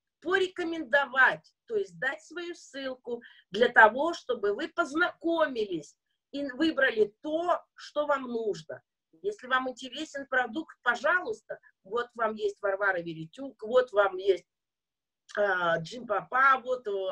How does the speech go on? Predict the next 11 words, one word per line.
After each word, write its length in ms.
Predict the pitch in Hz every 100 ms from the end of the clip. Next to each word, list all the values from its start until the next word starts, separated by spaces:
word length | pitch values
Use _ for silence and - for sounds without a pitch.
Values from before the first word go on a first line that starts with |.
| 190
Амзалак 640 | 196 170 208 214 269 262
наш 260 | 254 240 247
любимый 480 | 240 233 247 240
и 20 | 214 _ _
так 220 | - 294 240
далее. 380 | 240 196 143 - _ _ _
То 80 | -
есть 160 | 294 _ -
я 320 | 220 233 359 359
отправляю 880 | - 285 - 285 269 320 330 320 269
на, 520 | 269 277 285 269 254